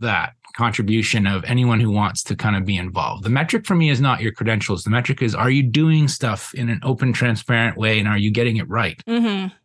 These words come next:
Speaker 2: Yeah.
Speaker 1: And so I don't think of it as, like, I think of it as all,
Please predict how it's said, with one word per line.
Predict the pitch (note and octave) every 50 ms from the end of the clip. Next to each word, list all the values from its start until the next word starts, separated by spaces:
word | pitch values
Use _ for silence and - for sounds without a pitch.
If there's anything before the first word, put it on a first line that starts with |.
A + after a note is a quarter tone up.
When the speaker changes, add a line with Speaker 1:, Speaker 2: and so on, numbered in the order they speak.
| _ _ _ _ _ -
Speaker 2:
Yeah. | A3 C4 C#4+ A#3 F3+ F#3+
Speaker 1:
And | - A#2 A2+ A2+ A2
so | - - C#3 C3 B2+ B2
I | A#2 B2 C#3+ E3+
don't | A3+ A3+ G3+ E3+ -
think | - D#3+ F3 F3
of | G3+ E3 C3
it | B2 A2+ -
as, | A2+ A2 A#2 A2+ A2+ A2 G#2+ G2+ F#2+ - - - - _ _ _ _ _ _ _ _ _ -
like, | A2+ A2+
I | D#3 E3+
think | G#3 G3
of | F3+ D#3
it | D#3 D3
as | C3+ A#2+ B2
all, | C3 C3 -